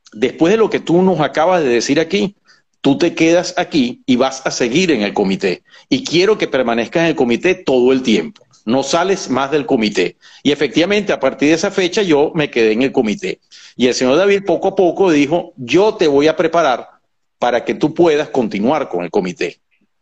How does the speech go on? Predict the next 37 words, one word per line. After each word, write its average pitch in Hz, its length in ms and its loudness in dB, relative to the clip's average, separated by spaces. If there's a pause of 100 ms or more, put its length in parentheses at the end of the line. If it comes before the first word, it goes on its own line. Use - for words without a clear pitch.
(720)
O - 40 -14
sea, - 180 -2
como 117 220 -2
la 113 80 0
generación 110 460 -2
de 151 100 0
relevo. 98 460 0
Y 143 160 2
él, 156 380 -4 (140)
cada 165 320 2
vez 190 160 2
que 190 100 -2
había 180 140 4
una 180 120 4
reunión, 170 400 2
me 175 120 2
llevaba 127 420 4
de 170 80 2
la 135 100 0
mano 147 440 -4
y 127 100 2
me 120 100 2
decía, 120 300 2
"Esto 123 180 -2
es 110 60 2
así, 135 440 -2 (240)
esto 113 220 -2
hay 127 100 0
que - 80 -6
hacerlo 113 300 -2
así, 139 400 0 (240)
esto 139 260 -2
se 135 100 -2
hace 120 140 -2
así". 139 240 2
O 147 80 0
sea, 139 240 0